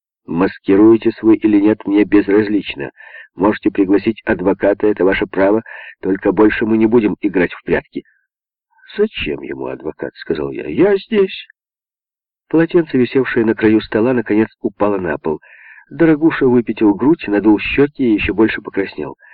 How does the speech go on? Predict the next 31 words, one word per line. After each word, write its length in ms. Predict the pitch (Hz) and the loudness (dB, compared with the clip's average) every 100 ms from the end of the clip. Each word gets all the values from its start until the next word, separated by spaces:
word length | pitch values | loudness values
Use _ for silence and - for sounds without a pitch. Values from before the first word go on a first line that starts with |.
| - - - _ | -20 -20 -20 _
Краснота 500 | - 127 143 143 156 | 0 0 0 0 2
вроде 180 | 143 139 | 4 4
бы 120 | 131 | 0
стала 260 | - 135 131 | 0 0 2
переходить 520 | 135 120 123 120 - | 2 2 2 0 -2
в 200 | - - | -8 -2
фиолетовый 680 | 135 131 117 85 - 71 69 - | 2 4 2 0 -4 -6 -8 -8
цвет. 240 | 78 69 - - _ _ | -6 -6 -6 -18 _ _
"Лопнет", 560 | - - - - - _ - - | -12 -12 -12 -20 -20 _ -20 -14
испугался 540 | - - 170 - - | -14 -8 -6 -6 -8
я. 100 | 73 - _ _ _ _ _ _ _ _ _ | -10 -12 _ _ _ _ _ _ _ _ _
"Я 300 | - - - - | -8 -4 -2 -4
позову 480 | - 202 220 220 131 | -4 -2 0 2 0
врача, 600 | 220 - - - - 659 - _ _ _ - | 0 -4 -4 -2 0 0 -2 _ _ _ -4
а 140 | 190 | -2
не 100 | 208 | -2
адвоката!" 800 | 190 254 196 - 320 - 202 - _ _ _ | -4 0 0 2 0 0 -2 -4 _ _ _
кричал 420 | - 107 - 107 92 | -2 0 0 0 2
он, 200 | 135 131 - | 2 0 0
и 120 | 113 | 0
вены 300 | 95 120 117 | 2 4 4
на 120 | 113 | 2
шее 240 | - 113 | 0 2
у 40 | 110 | 2
него 220 | 107 107 | 2 2
вздулись. 360 | 107 113 98 92 - - - | 2 2 2 2 -8 -16 -8
"И 140 | - 240 | 0 2
не 140 | 294 | 2
какого-нибудь, 680 | - 285 - - 269 208 - - | 0 0 2 2 2 2 0 -2
а 120 | - | -6
психиатра, 1120 | - - 339 - - - - - - - - | -6 -2 -2 0 0 2 0 0 2 2 0